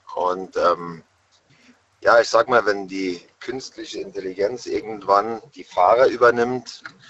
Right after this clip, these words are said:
denke ich nicht, dass sie so variabel sein kann, damit sie, ja, meine Aufgabe als Mechaniker übernimmt. Weil da musst du einfach zu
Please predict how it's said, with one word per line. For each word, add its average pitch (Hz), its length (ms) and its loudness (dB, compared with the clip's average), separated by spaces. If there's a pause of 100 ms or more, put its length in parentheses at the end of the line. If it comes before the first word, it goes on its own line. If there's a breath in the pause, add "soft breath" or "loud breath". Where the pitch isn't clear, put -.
(260 loud breath)
denke 107 200 -8
ich 104 160 -12
nicht, 113 260 -10
dass 98 160 0
sie 98 100 -10
so 104 340 -2
variabel 101 560 4
sein 101 380 0
kann, 104 440 0 (200)
damit 92 360 -4
sie, 90 400 0 (600)
ja, 87 180 0
meine 90 340 0
Aufgabe 92 540 0
als 82 220 -2
Mechaniker 85 580 -2
übernimmt. 71 520 -12 (220)
Weil 78 180 -12
da 80 140 -10
musst 87 260 -16
du - 60 -4
einfach 87 420 -6
zu 95 380 -12